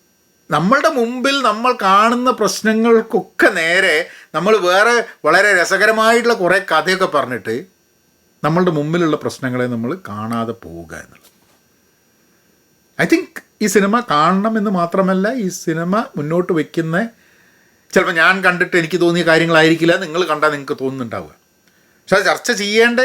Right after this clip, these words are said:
ഒരു, ഒരു വിഷയമാണ് അത് മുന്നോട്ട് വയ്ക്കുന്നത്. അപ്പോൾ നിങ്ങൾ ചാൻസ് കിട്ടുകയാണെങ്കിൽ കാണുക.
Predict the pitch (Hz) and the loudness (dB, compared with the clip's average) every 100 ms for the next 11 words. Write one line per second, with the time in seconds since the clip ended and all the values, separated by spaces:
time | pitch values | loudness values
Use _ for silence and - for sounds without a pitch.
0 | 269 220 226 294 _ _ _ - 202 226 | 0 -2 -2 -4 _ _ _ -6 -6 -6
1 | - _ _ _ _ _ _ 185 175 190 | -12 _ _ _ _ _ _ -2 2 4
2 | 202 226 254 160 165 160 - _ - 131 | 4 0 -2 0 2 0 -4 _ -4 -2
3 | 123 123 117 98 95 92 _ _ _ _ | 0 -2 -4 -8 -12 -18 _ _ _ _
4 | _ 156 156 180 - _ _ _ _ _ | _ 0 2 2 0 _ _ _ _ _
5 | _ _ _ _ 170 175 202 185 180 165 | _ _ _ _ 2 2 2 2 0 0
6 | 160 147 139 170 | -2 -2 0 0